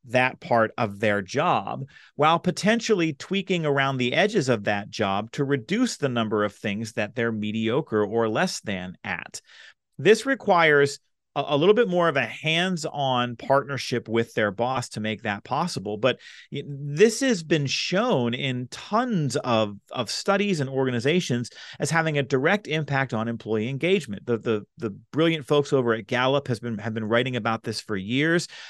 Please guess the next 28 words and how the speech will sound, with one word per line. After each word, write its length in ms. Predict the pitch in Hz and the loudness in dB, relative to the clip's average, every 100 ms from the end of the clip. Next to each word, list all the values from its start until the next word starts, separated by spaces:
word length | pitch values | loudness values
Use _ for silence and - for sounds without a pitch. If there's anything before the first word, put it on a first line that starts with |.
| - - | -14 -6
Uh, 220 | 104 101 | -4 0
there's 200 | 127 131 | 0 0
a 40 | |
term 420 | - 156 165 170 | -2 0 2 2
that, 180 | 131 120 | 2 0
that's 180 | 123 - | -2 -4
been 160 | 123 110 | -8 -4
called 340 | 123 110 92 | 0 0 -2
job 420 | - 113 127 135 | -2 2 2 -2
crafting, 680 | - 143 143 - 165 175 160 | -2 0 0 -2 -4 -4 -4
which 200 | 120 - | -4 -2
really 140 | 131 | -2
describes 560 | 117 110 - 117 123 - | -2 -6 -2 -2 -2 -4
what 240 | 110 123 | -4 -4
this 240 | - 135 120 | -2 -2 0
is, 220 | 113 127 | -2 -2
which 160 | 123 127 | -4 -4
is 120 | 113 | -6
tweaking 420 | - 151 151 202 | -4 -2 -2 -2
around 280 | 190 160 170 | 0 0 0
the 160 | 160 | 0
edges 220 | 139 147 147 | 0 -2 -4
of 100 | 175 | -2
a 60 | |
role 480 | 156 98 82 113 143 - - - - | 0 0 0 -2 -6 -12 -20 -20 -2
so 160 | 170 | 2
that 240 | 160 170 - | 4 4 2
people 600 | 202 247 - 123 127 | -4 -2 2 4 4